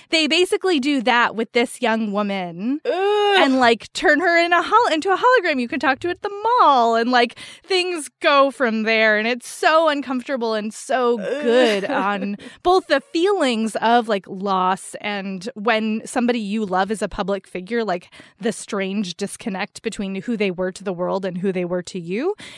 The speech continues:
Speaker 1: And then also, yeah, the ramifications of, like,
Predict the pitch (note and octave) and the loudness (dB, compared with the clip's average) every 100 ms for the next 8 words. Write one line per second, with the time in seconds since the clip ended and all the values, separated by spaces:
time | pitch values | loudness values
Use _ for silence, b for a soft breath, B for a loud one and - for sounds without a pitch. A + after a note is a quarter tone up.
0 | B C4+ C#4+ C#4+ C4 A#3 C4 A#3 G#3 G3+ | B 0 2 4 6 4 4 0 2 0
1 | F#3 F#3+ G#3+ G#3+ G#3 G#3+ G3 G3+ G3 F3 | 0 0 0 0 -4 -6 -4 -4 -6 -8
2 | E3+ - D#3 - | -10 -10 -12 -12